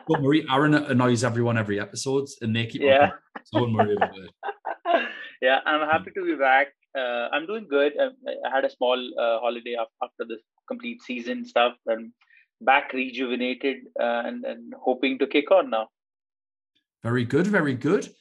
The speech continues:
Speaker 1: Uh, tonight we are going to be talking about how our final went.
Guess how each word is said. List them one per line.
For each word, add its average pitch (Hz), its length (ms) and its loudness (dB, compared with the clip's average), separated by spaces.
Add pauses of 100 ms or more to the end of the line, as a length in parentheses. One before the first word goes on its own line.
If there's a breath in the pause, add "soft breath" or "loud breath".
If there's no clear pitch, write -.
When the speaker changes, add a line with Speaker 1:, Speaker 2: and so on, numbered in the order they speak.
(240 soft breath)
Speaker 1:
Uh, 143 240 -2 (200)
tonight 170 460 -2
we 156 160 -2
are 147 160 0
going 139 220 -4
to 135 80 -4
be 135 100 -6
talking 127 460 -6
about 117 400 -4
how 120 440 -4
our 110 540 -4 (220)
final 131 600 -2
went. 127 360 -2